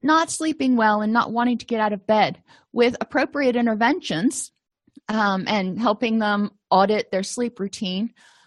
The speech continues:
and take some steps, maybe go to the doctor if they need to, uh, have their hormones checked, whatever. But generally, they can start feeling some positive benefits from this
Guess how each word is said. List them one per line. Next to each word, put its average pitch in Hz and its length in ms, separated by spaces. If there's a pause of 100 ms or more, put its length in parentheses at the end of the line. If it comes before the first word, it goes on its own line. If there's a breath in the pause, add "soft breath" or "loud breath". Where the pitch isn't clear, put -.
(200 soft breath)
and 208 160
take 233 200
some 214 160
steps, - 360
maybe 196 280
go 202 120
to 202 120
the 202 80
doctor 202 440
if 190 140
they 196 140
need 190 260
to, 190 420
uh, 175 260 (260)
have 220 160
their 233 100
hormones 208 460
checked, - 340
whatever. 226 400 (680 loud breath)
But 277 300 (560)
generally, 302 840
they 269 120
can 285 140
start - 300
feeling 262 500
some 247 220
positive 226 1000 (420)
benefits 226 600
from 180 240
this 180 400